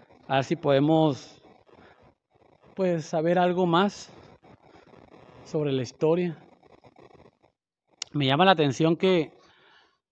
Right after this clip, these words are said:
que está como cerrada, ¿no? Lo que era la ventana.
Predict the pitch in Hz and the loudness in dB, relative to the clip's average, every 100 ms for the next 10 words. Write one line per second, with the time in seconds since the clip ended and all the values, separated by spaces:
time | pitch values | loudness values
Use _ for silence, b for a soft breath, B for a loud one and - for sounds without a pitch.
0 | _ _ _ _ - 135 - 147 151 151 | _ _ _ _ -6 -6 0 2 4 2
1 | 185 170 - 120 110 123 147 143 165 156 | -2 -4 -6 -8 -4 -4 -4 -4 -6 -6
2 | 135 139 143 120 107 123 135 151 135 | -6 -6 -6 -8 -8 -8 -6 -6 -8